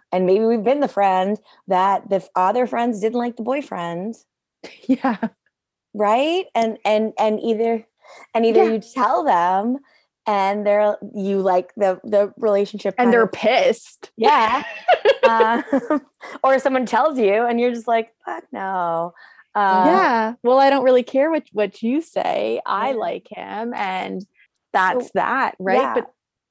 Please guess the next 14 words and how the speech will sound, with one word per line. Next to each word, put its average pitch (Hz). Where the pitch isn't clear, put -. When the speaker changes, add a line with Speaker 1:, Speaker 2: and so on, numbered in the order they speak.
Speaker 2:
uh, -
so 269
how 254
did 269
that, 226
I 208
guess, 202
relationship 190
develop 185
from, 180
like, -
you 196
meeting 196
him? 196